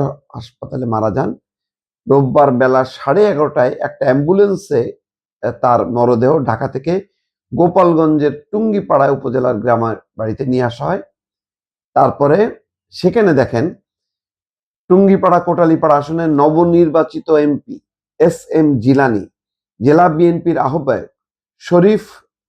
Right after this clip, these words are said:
রফিকুজ্জামান, শেখ কবিরের ভাই শেখ নাদির হোসেন লিপু, পরিবারের সদস্য, আত্মীয়স্বজন, পুলিশ, প্রশাসনের পদস্থ কর্মকর্তা, মুক্তিযুদ্ধ এবং স্থানীয় গণ্যমান্য ব্যক্তিরা তাকে দাফন করে।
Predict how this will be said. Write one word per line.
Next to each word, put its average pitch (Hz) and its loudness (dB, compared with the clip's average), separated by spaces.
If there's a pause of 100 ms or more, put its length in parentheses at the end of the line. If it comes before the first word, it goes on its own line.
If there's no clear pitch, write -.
(340)
রফিকুজ্জামান, 151 0
শেখ 175 -4
কবিরের 156 2 (540)
ভাই 131 2 (420)
শেখ 143 -4
নাদির 147 0
হোসেন 175 -2
লিপু, 131 0 (640)
পরিবারের 160 4
সদস্য, 160 -6
আত্মীয়স্বজন, 147 -6
পুলিশ, 165 -2 (280)
প্রশাসনের 170 -2 (380)
পদস্থ 202 2
কর্মকর্তা, 147 0
মুক্তিযুদ্ধ 147 -2
এবং 143 -2
স্থানীয় 151 -2
গণ্যমান্য 127 0
ব্যক্তিরা 151 -2 (760)
তাকে - -2
দাফন - -6
করে। - -20